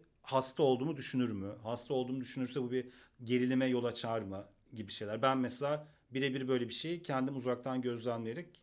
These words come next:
gördüm bu şey sırasında. İki bin yirmide henüz Avrupa'da şeyler, kısıtlamalar başlamıyorken,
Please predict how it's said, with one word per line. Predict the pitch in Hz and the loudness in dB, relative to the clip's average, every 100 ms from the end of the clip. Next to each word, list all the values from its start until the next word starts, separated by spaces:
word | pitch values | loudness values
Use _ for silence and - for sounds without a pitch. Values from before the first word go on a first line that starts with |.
| - | -2
gördüm | 127 123 110 | 0 0 -4
bu | 110 110 - - | -8 -12 -16 -12
şey | - 127 | -4 -2
sırasında. | 131 117 107 - 107 110 180 - _ | -2 -4 -6 -6 -10 -8 -10 -12 _
İki | - - 123 | -12 -6 -4
bin | 139 | 0
yirmide | 135 131 135 131 123 156 185 - _ _ _ | 0 0 0 -2 0 -2 -2 -8 _ _ _
henüz | - 135 156 147 - | -6 0 0 0 0
Avrupa'da | 123 120 143 147 139 131 120 117 - _ | 0 2 0 0 2 2 2 0 -8 _
şeyler, | - - 113 117 - | -10 -4 -2 -2 -4
kısıtlamalar | - - 123 123 120 | -10 -6 -6 -4 -2
başlamıyorken, | 117 113 - 131 110 98 147 190 | -2 -4 -4 -4 -4 -4 -6 -8